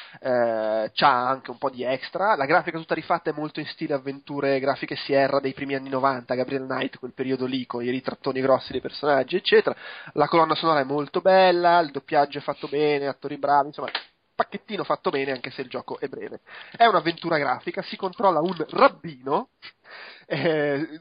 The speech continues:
leggo su Wikipedia che è uno dei primi giochi usciti in cui si controllava un rabbino, e, e sembra di giocare, eh, a un film dei fratelli Coen, di quelli seri però, tipo,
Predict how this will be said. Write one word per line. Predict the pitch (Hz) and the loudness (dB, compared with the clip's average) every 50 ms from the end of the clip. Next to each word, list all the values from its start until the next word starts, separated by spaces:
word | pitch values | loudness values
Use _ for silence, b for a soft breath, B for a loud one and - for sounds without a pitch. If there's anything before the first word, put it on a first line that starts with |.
| _ - 143 139 | _ -20 -16 -4
leggo | 143 165 185 180 180 | 0 0 0 2 0
su | 165 175 | -4 -6
Wikipedia | 165 165 165 - 196 180 180 | -8 -12 -12 -10 -6 -4 -4
che | - 170 | -2 -2
è | |
uno | 156 165 | -2 -2
dei | 165 156 147 | -2 -2 -2
primi | - 175 165 165 | -2 -2 -4 -4
giochi | 151 - 170 160 - | -2 -2 -4 -4 -4
usciti | 151 - - - 165 | -6 -8 -10 -10 -10
in | 151 139 | -14 -10
cui | - 170 | -8 -8
si | 151 160 | -8 -8
controllava | 151 143 139 147 143 156 151 147 | -8 -10 -8 -2 0 2 2 2
un | 143 139 | 0 -2
rabbino, | 139 - 165 160 - 151 135 - - 139 180 - _ B B B B B B B B B B B B B B B - _ | 0 0 0 0 -2 -6 -10 -10 -10 -12 -14 -14 _ B B B B B B B B B B B B B B B -14 _
e, | - 190 180 180 180 175 175 175 175 170 170 170 170 165 165 165 165 160 156 156 156 156 156 156 160 - | -2 0 2 4 4 4 4 4 4 4 4 4 4 2 2 2 2 0 -2 -6 -12 -20 -20 -20 -20 -4
e | - 214 | -2 -2
sembra | 208 - 294 294 202 165 160 156 - 165 190 208 - | 0 2 4 4 4 2 2 0 2 2 2 2 0
di | 175 | -4
giocare, | 165 - 226 214 - 160 135 127 127 127 143 170 202 220 | -6 -6 -4 0 2 2 2 2 0 -2 -2 -2 -2 -2
eh, | - - 170 160 170 165 165 | -4 -8 -12 -10 -8 -6 -2
a | - 165 | 0 0
un | 170 185 185 | 0 0 -4
film | - - - 233 233 220 214 214 214 220 220 | -8 -8 -8 -8 -8 -8 -6 -2 0 0 2
dei | 214 190 | 2 0
fratelli | 170 185 160 - 165 156 156 156 | 0 -2 -2 -2 -2 -2 -2 -4
Coen, | - - 135 123 123 120 120 131 135 143 - _ _ _ _ _ _ b b b b b b | -6 -8 -8 -10 -10 -12 -12 -12 -12 -12 -12 _ _ _ _ _ _ b b b b b b
di | - 180 | -10 -4
quelli | - 226 226 214 196 180 | -2 0 0 0 -2 -4
seri | - - 160 151 135 135 143 139 | -2 0 0 0 0 -2 -6 -4
però, | - 139 131 127 127 127 | -4 -2 -2 0 -2 -2
tipo, | - 165 151 156 156 | -6 -8 -8 -8 -8